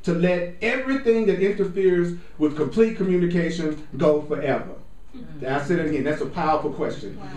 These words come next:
Would I want to have perfect communication? Would it, okay, everybody say, "Yes, I want to have perfect communication." He says, "Well, if you really want to have perfect communication, you have to ask yourself, am I willing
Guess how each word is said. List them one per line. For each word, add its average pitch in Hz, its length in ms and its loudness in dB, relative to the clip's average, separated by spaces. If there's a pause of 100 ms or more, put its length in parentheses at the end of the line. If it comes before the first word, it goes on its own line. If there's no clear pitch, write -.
(160)
Would 190 200 10
I 240 140 0
want 226 180 2
to 202 60 2
have 175 220 2
perfect 190 280 2
communication? 175 760 0
Would 143 120 0
it, 151 100 4
okay, 151 240 0
everybody 165 340 2
say, 175 100 -2
"Yes, 440 440 2
I 381 80 -2
want 381 180 4
to 359 60 -2
have - 160 -4
perfect 466 300 2
communication." 440 1040 0 (180)
He 196 100 2
says, 190 220 4
"Well, 202 160 4
if 190 100 2
you 208 120 -4
really 247 180 2
want 214 200 4
to 208 40 2
have 208 180 2
perfect 196 280 2
communication, 175 720 0
you 175 80 4
have - 240 -2
to 175 160 0
ask 240 280 -2
yourself, 170 360 2
am 151 140 -2
I 156 120 -2
willing 156 800 0